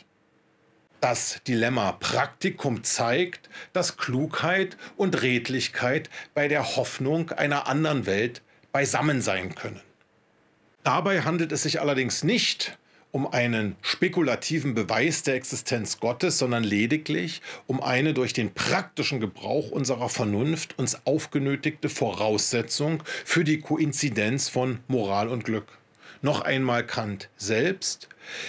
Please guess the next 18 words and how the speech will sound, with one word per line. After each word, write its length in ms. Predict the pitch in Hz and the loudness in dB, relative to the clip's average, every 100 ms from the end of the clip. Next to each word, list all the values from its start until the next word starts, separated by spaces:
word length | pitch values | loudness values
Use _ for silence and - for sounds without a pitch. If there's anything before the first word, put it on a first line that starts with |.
| - | -2
„Die 100 | 143 | 2
Lehren 440 | 120 123 170 190 170 | 4 4 4 2 0
vom 280 | 131 123 | 0 0
Dasein 540 | 113 127 165 143 131 107 | 0 2 2 2 0 2
Gottes 400 | 113 120 196 - | 0 2 0 0
und 140 | 143 | -2
einer 220 | - 135 | -2 -2
anderen 460 | 135 139 143 117 104 | 0 0 0 0 0
Welt 420 | 107 131 190 - - - - | 2 2 0 -4 -16 -18 -4
beruhen 600 | 131 98 110 160 202 170 - | -2 0 2 2 2 -2 -6
auf 220 | - 120 | -2 -2
sicheren 520 | - 208 202 196 190 180 | 0 2 2 2 0 -2
Prinzipien 800 | 160 127 - 131 147 - 175 156 | -2 -2 0 -2 -2 0 0 2
des 200 | 135 - | 0 -2
praktischen 680 | - 139 143 - 165 165 147 | -2 0 -2 -2 -2 0 0
Gebrauchs 760 | 113 - 104 113 - - - - _ | -2 -4 -2 0 -2 -4 -6 -8 _
unserer 360 | 131 110 123 123 | 0 2 2 2
Vernunft.“ 680 | 147 110 87 78 - - | 0 0 -2 -6 -10 -10